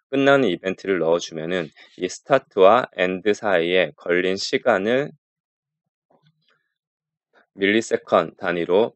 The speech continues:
반환해 주게 됩니다. 예, 실제로 이게 가장 많이 사용하는, 가장 자주 접하게 되는 예제 중 하나고요.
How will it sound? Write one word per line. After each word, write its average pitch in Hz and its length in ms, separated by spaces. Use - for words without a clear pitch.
반환해 80 460
주게 95 300
됩니다. 78 500
예, 85 80
실제로 160 420
이게 117 260
가장 110 360
많이 87 320
사용하는, 104 520
가장 95 340
자주 87 280
접하게 110 520
되는 92 340
예제 82 280
중 98 240
하나고요. 120 560